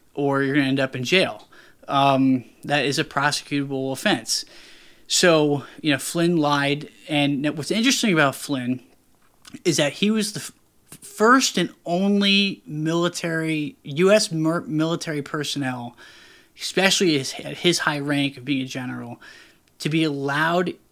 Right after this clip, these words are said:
into F S B headquarters in Moscow.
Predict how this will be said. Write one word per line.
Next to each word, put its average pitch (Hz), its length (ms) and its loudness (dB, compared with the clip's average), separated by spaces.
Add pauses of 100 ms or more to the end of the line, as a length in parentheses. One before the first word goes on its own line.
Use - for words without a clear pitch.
into 147 720 -2
F 147 240 -4
S 151 220 -4
B 156 140 -4
headquarters 131 760 -6
in 123 100 -4
Moscow. - 640 -8